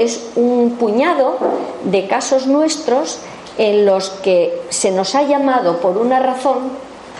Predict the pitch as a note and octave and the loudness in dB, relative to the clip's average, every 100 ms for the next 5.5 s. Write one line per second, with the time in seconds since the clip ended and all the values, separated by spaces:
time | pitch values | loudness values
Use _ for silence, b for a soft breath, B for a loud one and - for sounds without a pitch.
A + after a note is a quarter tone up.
0 | - - - - B3+ C#4 B3 A#3+ C4 B3+ | -16 -16 -10 0 2 4 2 2 0 0
1 | B3+ - C4+ A3 F3 F#3 - G3+ G#3+ B3+ | -2 2 0 0 -4 -8 -10 -6 0 2
2 | C#4+ C#4 C4 F3 - - - - - - | 4 4 4 0 -2 -10 -14 -16 -18 -18
3 | - - - B3 A#3+ F4+ C4 C4 A3 G3+ | -18 -20 -4 0 2 2 2 0 0 0
4 | G3+ G3 G3 F#3 E3 F3 E3 F3 E3 E3 | 0 0 -2 -2 -2 -2 2 2 2 0
5 | D3 C#3+ D3+ - | -2 -2 -2 -2